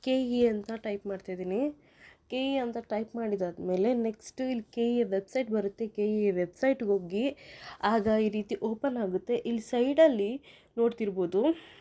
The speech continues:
ಮೂರು ಪಾಯಿಂಟ್ಸ್ ಇದೆ. ಇಲ್ಲಿ, ಅಲ್ಲಿ ಮೂರು ಪಾಯಿಂಟ್ಸ್ ಮೇಲೆ ಕ್ಲಿಕ್ ಮಾಡಿದಾದ್ಮೇಲೆ ಇಲ್ಲಿ ನೇಮಕಾತಿ ಅಂತ ಬರುತ್ತೆ. ನೇಮಕಾತಿ ಅಂತ ಬಂದಮೇಲೆ ಗ್ರಾಮಾಧಿಕಾರಿ ನೇಮಕಾತಿ, ಇಲ್ಲಿ ಎಲ್ಲ ಕಂಪ್ಲೀಟ್ ಡೀಟೇಲ್ಸ್ ಬರುತ್ತೆ.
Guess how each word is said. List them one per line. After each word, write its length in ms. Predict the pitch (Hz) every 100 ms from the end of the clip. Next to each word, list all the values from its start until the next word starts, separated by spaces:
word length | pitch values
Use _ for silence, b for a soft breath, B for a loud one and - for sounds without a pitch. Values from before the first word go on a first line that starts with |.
| B B B B B _ _ _ _ b b b b b -
ಮೂರು 180 | 247 240
ಪಾಯಿಂಟ್ಸ್ 460 | 240 220 247 -
ಇದೆ. 280 | 214 202 220
ಇಲ್ಲಿ, 540 | - - 240 277 - - _ _ _ _ _ _ _ _ _ _ -
ಅಲ್ಲಿ 140 | 240
ಮೂರು 200 | 240 254
ಪಾಯಿಂಟ್ಸ್ 340 | 254 247 240 240
ಮೇಲೆ 200 | 233 214
ಕ್ಲಿಕ್ 300 | 247 247 269
ಮಾಡಿದಾದ್ಮೇಲೆ 640 | 262 233 226 208 226 214
ಇಲ್ಲಿ 220 | - 226
ನೇಮಕಾತಿ 640 | 220 202 226 262 240 240 233
ಅಂತ 160 | 214
ಬರುತ್ತೆ. 340 | 190 190 - 233
ನೇಮಕಾತಿ 560 | 226 240 254 247 240
ಅಂತ 140 | 233 214
ಬಂದಮೇಲೆ 580 | 202 214 220 220 277 - _ _ _ _ _ _ _ 214
ಗ್ರಾಮಾಧಿಕಾರಿ 760 | 214 220 226 220 220 220 262 294 b b b b b _
ನೇಮಕಾತಿ, 480 | 233 226 214 196 202
ಇಲ್ಲಿ 360 | - 226 220 -
ಎಲ್ಲ 200 | 214 269
ಕಂಪ್ಲೀಟ್ 460 | 262 214 208 269 220
ಡೀಟೇಲ್ಸ್ 480 | 214 214 247 247 196
ಬರುತ್ತೆ. 480 | 202 202 - 185